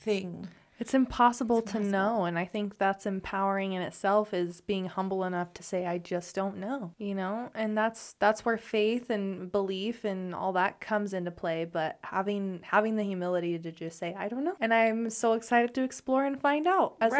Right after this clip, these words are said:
Speaker 1: Right.
Speaker 2: go along, because I'm, I don't have enough time on this earth to get all the answers.
Speaker 1: Right.
Speaker 2: But I'm certainly gonna be open-minded to whatever comes my way and whatever is supposed to teach me lessons,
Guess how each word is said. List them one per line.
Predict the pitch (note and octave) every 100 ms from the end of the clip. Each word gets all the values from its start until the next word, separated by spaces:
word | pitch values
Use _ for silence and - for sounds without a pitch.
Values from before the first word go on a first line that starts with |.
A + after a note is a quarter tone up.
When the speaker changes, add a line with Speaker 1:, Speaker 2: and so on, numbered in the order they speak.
| E4+
Speaker 1:
Right. | D#4+
Speaker 2:
go | C#4
along, | D4 D4 E4 C4+ F#3+
because | G3 G#3+ G#3
I'm, | G3+ G#3+ A3+ G#3+
I | -
don't | A#3+ C#4
have | C4+ B3
enough | A#3 A3+
time | A3+ B3 D4+ C4+
on | G#3+
this | G3 G#3
earth | C4+ C#4+ -
to | G3+
get | F#3+
all | F#3+ F#3
the | F#3
answers. | G#3+ C#4+ - - G#3 A#3
Speaker 1:
Right. | A3+ G#3+ G#3+ F3 -
Speaker 2:
But | A#3+ G3
I'm | A3
certainly | A3 A#3 A#3 A#3
gonna | A3+ A3
be | G#3+ F#3
open-minded | F#3+ G3 F#3+ G#3+ A#3+ A#3
to | - A3+ A3 A3 G#3+
whatever | G#3+ G#3 G#3
comes | G#3+ G#3 G#3
my | G3+ G3
way | G3 A3
and | C4 A3+
whatever | G3+ G3 G3
is | G3+
supposed | - G3+ -
to | -
teach | - G3+ -
me | G#3
lessons, | G3 G3+ - B3+ C#4+ -